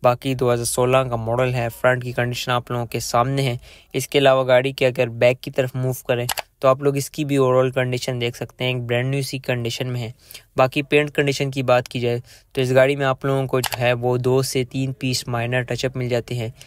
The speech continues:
बाकी गाड़ी कंप्लीट जेन्युइन पेंट में है, सील टू सील। इसके अलावा गाड़ी के इंटीरियर की तरफ मूव करें तो मैं आप लोगों का इसको इंटीरियर भी चेकआउट करवा देता हूँ। डोर को ओपन कर लेते हैं और गाड़ी को कर लेते हैं अनलॉक।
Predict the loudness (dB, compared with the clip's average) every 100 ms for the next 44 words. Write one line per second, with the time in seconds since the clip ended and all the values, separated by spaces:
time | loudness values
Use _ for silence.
0 | _ 0 0 2 4 4 2 -4 -2 -2
1 | 0 -2 -2 -6 0 0 2 0 -2 -4
2 | -2 -2 -2 -6 -6 -6 -10 -20 -20 _
3 | -8 0 4 6 4 4 4 2 0 2
4 | 2 0 0 -2 -2 -2 -2 -4 -6 -6
5 | -4 -2 -2 -4 _ _ -2 2 2 2
6 | 0 0 0 4 4 4 0 -8 -8 -4
7 | -2 -2 -6 -4 -2 -2 -2 -4 -2 -2
8 | -2 -4 -2 0 0 0 -4 -4 -6 -8
9 | _ _ 0 4 4 4 2 2 4 2
10 | 2 0 -2 -4 -6 _ _ 2 2 2
11 | 0 0 0 -2 -4 -6 -2 -2 2 2
12 | 2